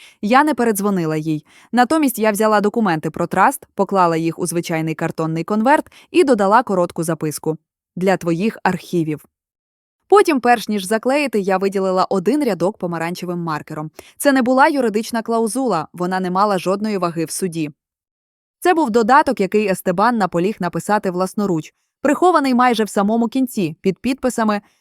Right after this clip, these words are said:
«Нехай цей дім колись навчить тебе справжнього значення сім'ї». Я надіслала конверт до її студії без зворотної адреси. Вона знатиме, від кого він. Наступного дня я вперше після судового рішення поїхала до маєтку.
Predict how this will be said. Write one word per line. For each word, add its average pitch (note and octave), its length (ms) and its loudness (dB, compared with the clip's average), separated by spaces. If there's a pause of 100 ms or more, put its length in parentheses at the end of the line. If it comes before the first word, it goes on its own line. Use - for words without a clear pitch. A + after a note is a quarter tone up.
(200)
«Нехай C#4 360 2
цей G3+ 200 0
дім C4 260 -2
колись G3 320 -2
навчить G#3 400 -4
тебе F#3 240 0
справжнього F#3+ 580 0
значення F3+ 500 -4
сім'ї». E3+ 460 -4 (480)
Я C#4 200 2
надіслала A3+ 520 0
конверт A3 420 0
до G3+ 80 2
її G3 300 -2
студії F#3+ 440 -2
без E3 220 -2
зворотної F3 460 -2
адреси. F3+ 500 -4 (840)
Вона C#4 260 4
знатиме, C#4 520 4
від B3 140 -4
кого F3 300 0
він. D3+ 260 -8 (300)
Наступного A3+ 560 2
дня A#3 240 2
я A3 140 2
вперше G#3 400 -2
після F3 280 -4
судового F3 460 -2
рішення G3+ 400 -2
поїхала F#3 460 -2
до F#3 120 -2
маєтку. F3+ 540 -4